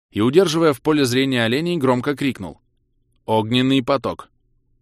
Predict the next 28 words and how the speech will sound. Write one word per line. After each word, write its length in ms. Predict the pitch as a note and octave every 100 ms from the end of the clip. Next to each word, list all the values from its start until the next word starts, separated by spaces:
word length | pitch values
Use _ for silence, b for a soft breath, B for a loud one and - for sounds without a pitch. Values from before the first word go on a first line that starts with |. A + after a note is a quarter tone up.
| _ _
С 140 | -
лёгким 420 | G2+ G2+ - G2 F2+
треском 400 | A2 A#2 A2+ G2+
свиток 340 | A2 A2 F#2+
растаял 480 | F#2+ F#2+ G2+ F#2 F2
в 60 |
воздухе, 520 | E2 A#2 C#3+ D#3 D#3 C3+ _ _ _
пальцы 320 | C#3+ F3 F#3
на 80 | F3+
мгновение 520 | D#3 C#3+ D3 E3+ D#3+
окутались 420 | C3+ D3 D3+ C#3+
полупрозрачной 880 | - C#3 C3+ B2+ A#2+ A2+ A2+ - B2
багровой 420 | A#2 G#2+ G2+ F#2
дымкой. 460 | F#2+ F#2+ F2+ D#2 _ _ _ _ _ _ _ _ _ _ _
Кира 260 | - G#2+ G#2
ещё 220 | F#2 -
не 120 | G#2
успела 360 | G#2 - A#2 A2
ничего 400 | G#2 G2 G#2 F#2+
понять, 400 | E2+ F#2 C3+ - _ _
а 140 | F2+
из 120 | G#2
земли 300 | G2 A#2+ D#3
уже 220 | G3 C3+
вырвалась 400 | C3+ D#3+ D#3 D3+
бурлящая 640 | A#2 A#2+ B2+ C3 C3+ - B2
огненная 500 | B2+ B2 C3+ C#3 C#3+
лава, 360 | D3 C3 -